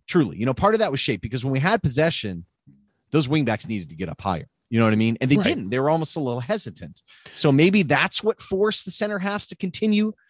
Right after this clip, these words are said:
Speaker 1: to play it down the middle. And look, what happens when a team plays a medium block with the keeper off his line and you play the ball long down the middle? What happens? They eat it up constantly.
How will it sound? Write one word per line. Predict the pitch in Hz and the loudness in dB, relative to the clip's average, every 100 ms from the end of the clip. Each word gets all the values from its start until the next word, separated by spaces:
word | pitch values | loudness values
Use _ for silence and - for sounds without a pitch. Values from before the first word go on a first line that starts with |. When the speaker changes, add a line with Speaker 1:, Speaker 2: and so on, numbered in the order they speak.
| _ _ | _ _
Speaker 1:
to | 180 | -8
play | - 190 196 | -4 0 0
it | - _ | -2 _
down | 190 180 180 | 0 0 0
the | |
middle. | 156 151 247 240 | 0 0 0 -2
And | 233 | 0
look, | 302 - | -2 0
what | 240 | 0
happens | 294 302 277 254 | 2 0 -2 -4
when | 202 208 | -4 -6
a | |
team | 170 208 185 | -4 -6 -4
plays | 185 160 | -4 -2
a | 127 | -4
medium | 170 202 190 | -2 -2 -2
block | 151 147 - | 0 0 -2
with | 120 | -10
the | |
keeper | - 151 139 | -8 -8 -2
off | 131 127 | 0 0
his | 123 | -6
line | 113 110 110 107 _ _ | -6 -4 -4 -6 _ _
and | 110 | -4
you | 117 | -4
play | - 127 | -2 -2
the | 123 | 0
ball | 113 123 123 123 | 2 2 2 0
long | 107 117 131 | -4 -2 -2
down | 120 123 | -4 -4
the | 117 | -4
middle? | 95 92 | -6 -6
What | 120 | -6
happens? | 98 - 104 | -6 -10 -12
They | 180 | -8
eat | 240 262 | -8 -8
it | |
up | 330 - _ _ _ _ | -10 -14 _ _ _ _
constantly. | 277 269 110 - | 0 2 0 -6